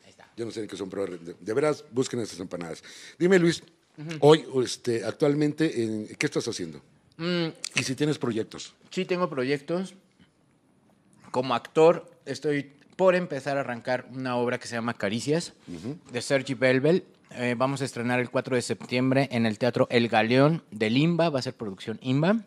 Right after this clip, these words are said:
Speaker 2: Ay, bu-, buenísimo.
Speaker 1: Ujú. Ahí vamos a estar como cuatro semanas, cinco
Speaker 2: Ujú.
Speaker 1: semanas, no me acuerdo, en horarios de teatro habituales, que son de jueves a domingo, en horarios de teatro ocho, ocho, siete y seis, ¿no? Sábados y, y esos horarios, que ya la gente sabe.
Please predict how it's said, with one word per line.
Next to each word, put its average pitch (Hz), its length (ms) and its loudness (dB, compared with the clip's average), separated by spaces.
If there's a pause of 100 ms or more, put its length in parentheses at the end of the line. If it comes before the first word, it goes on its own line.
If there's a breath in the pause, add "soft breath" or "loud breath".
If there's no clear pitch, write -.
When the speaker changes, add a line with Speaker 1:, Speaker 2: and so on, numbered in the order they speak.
(140)
Speaker 2:
Ay, 120 100 -12
bu-, 98 180 -10
buenísimo. 127 420 -6
Speaker 1:
Ujú. 143 380 0
Ahí 123 140 0
vamos 123 260 0
a - 20 -4
estar 120 340 2
como 117 280 -4
cuatro 120 260 0
semanas, 139 440 -2
cinco 104 240 -6
Speaker 2:
Ujú. 95 40 -8
Speaker 1:
semanas, 117 360 -4
no 107 60 -6
me 87 100 -6
acuerdo, 139 360 -6 (680 loud breath)
en 110 120 -6
horarios 110 360 0
de 107 100 -2
teatro 117 340 -4
habituales, 101 600 -6
que 107 100 -10
son 110 280 -10
de 101 100 -8
jueves 113 320 -4
a 107 80 -8
domingo, 151 640 -6
en 104 140 -10
horarios 107 280 -4
de 104 100 -8
teatro 95 380 -8
ocho, 120 300 -4
ocho, 127 240 -6
siete 117 260 -12
y 92 40 -12
seis, - 340 -18
¿no? 143 240 -14
Sábados 113 580 -10
y, 107 100 -20
y - 60 -20 (520)
esos 160 280 -14
horarios, 78 380 -12
que 123 100 -12
ya 120 200 -6
la 123 100 -14
gente 107 220 -14
sabe. - 260 -20